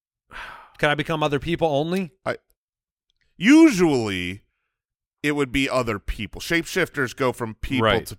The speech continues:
Speaker 2: people, but I will argue in favor of the fact that if you can control your body
Speaker 1: Shape?
Speaker 2: to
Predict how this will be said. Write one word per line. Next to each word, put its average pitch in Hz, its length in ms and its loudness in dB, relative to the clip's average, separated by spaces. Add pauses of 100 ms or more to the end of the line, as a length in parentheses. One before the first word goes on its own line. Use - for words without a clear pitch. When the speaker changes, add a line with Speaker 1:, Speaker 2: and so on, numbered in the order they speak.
Speaker 2:
people, 90 520 -6
but 123 200 -2
I 151 120 2
will 220 480 4 (160)
argue 104 720 2
in 110 180 -6
favor 127 460 -2
of 113 100 -6
the 117 80 -8
fact 123 280 -2
that 127 140 -6 (840)
if 233 260 -4
you 208 300 -2
can 160 480 -4
control 117 720 -2
your 113 540 -2 (720)
body 117 400 2
Speaker 1:
Shape? - 140 -4
Speaker 2:
to 104 280 -6